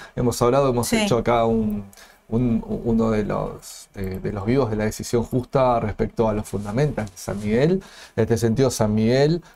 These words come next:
Speaker 1: eh, exporta el, casi el noventa por ciento de su producción, unos setenta y cinco millones de dólares aproximadamente al año, estimado, ¿sí?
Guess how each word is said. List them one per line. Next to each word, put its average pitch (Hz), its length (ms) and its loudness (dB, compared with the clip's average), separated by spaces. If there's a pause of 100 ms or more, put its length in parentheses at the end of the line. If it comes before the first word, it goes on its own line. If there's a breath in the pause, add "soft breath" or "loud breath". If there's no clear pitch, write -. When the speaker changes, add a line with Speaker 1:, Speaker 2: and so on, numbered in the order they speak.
(180 soft breath)
Speaker 1:
eh, 117 540 4
exporta 147 560 2
el, 110 140 -2
casi 117 260 -2
el 110 60 2
noventa 117 420 2
por 117 120 -6
ciento 113 240 -2
de 110 60 -2
su 101 140 -6
producción, 131 600 0
unos 113 220 0
setenta 104 320 -2
y 98 60 -10
cinco 117 280 -2
millones 110 400 0
de 104 80 -2
dólares 110 420 0
aproximadamente 107 720 -2
al 101 100 -2
año, 135 340 0
estimado, 110 640 0
¿sí? 117 320 -2